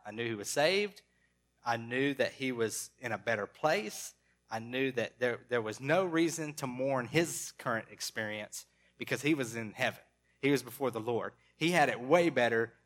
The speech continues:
than he could have ever had it here on earth. And I didn't regret where he was. I just regretted, regretted that I didn't do a better job of getting to know him while he was here.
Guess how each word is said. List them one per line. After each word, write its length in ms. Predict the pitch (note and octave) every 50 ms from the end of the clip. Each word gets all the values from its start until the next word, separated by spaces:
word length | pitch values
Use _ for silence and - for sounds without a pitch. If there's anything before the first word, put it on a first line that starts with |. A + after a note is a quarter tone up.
| -
than 120 | A2+ A#2+ B2
he 140 | C#3 C3
could 180 | B2+ B2+ C3 A2+
have 120 | G#2+ F#2 - _ -
ever 240 | E3+ F3 D#3 D3 B2
had 260 | A2 A#2+ A2+ A2 G#2+
it 160 | G#2+ G#2 - -
here 160 | - B2+ A#2
on 140 | G#2+ G#2 G#2
earth. 340 | F#2+ F2+ F2 - - - - _ _ _ _ _ _
And 400 | - A#2 A#2 A2+ A2 G#2+ G#2+ G#2 - _ _ _ -
I 80 | C3
didn't 480 | C3 C3 C3 C#3 E3 G3+ F#3+ F#3+ E3+ D#3
regret 680 | D3 C3 A#2 A#2 B2+ C#3+ C#3+ A#2+ A2 - - - - - - _ _ _ _ _ _ _ _ _ _ _ _ B2 A2+
where 220 | A2+ B2+ B2+ B2+ A#2+
he 180 | A2+ B2 A2+ G2 F#2+
was. 680 | A#2 E3+ F3+ C3 G2+ F#2+ F#2+ F#2+ - - - - - _ _ _ _ _ _ _ _ _ -
I 140 | A#2+ B2+
just 240 | C3+ D3 D3+ - -
regretted, 720 | D#3 D3 A#2 - - B2+ D3+ E3+ E3 C3 A#2 A2 A2 A2+ A2+ -
regretted 720 | - A#2+ A2 - - B2+ C#3 D#3 C#3 A#2+ A2 A2 G2+ - F#2+ _ -
that 320 | A2+ A2+ A2+ G#2 - - _ -
I 160 | - A#2+ C3+ C3+
didn't 260 | C3 C3 G2+ A#2+ A#2+
do 320 | A2+ A#2 A#2 A#2 A#2 A2+ -
a 60 | A2
better 300 | G2 A#2 A2+ G#2+ G#2+ G#2
job 420 | G#2 A2 G#2+ G#2 G2+ G2+ G2+ G2 - _ _ A2+
of 320 | G#2+ G2+ G2+ F#2+ - -
getting 200 | - A#2 F#2+ G#2+ A2
to 100 | - G#2+
know 220 | G2 G2 G#2 G2+
him 300 | F#2 G#2+ G2+ F#2+ F#2+ F#2
while 140 | G2 F#2+ - -
he 80 | G2 E2+
was 140 | E2+ -
here. 240 | - - - - -